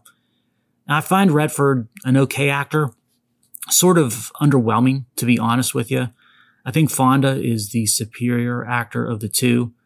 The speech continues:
So let's wrap this episode on a positive connection with Jane Fonda.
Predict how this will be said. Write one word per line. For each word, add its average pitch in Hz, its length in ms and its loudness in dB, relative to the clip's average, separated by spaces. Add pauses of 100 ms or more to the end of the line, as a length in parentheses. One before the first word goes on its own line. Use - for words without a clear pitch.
(240)
So - 200 0
let's 175 320 2
wrap 135 360 -2
this 123 180 0
episode 101 720 -4 (160)
on 113 160 -6
a 110 100 -4
positive 135 580 0
connection 104 600 -6 (420)
with 117 140 -2
Jane 107 260 -2
Fonda. 101 500 -6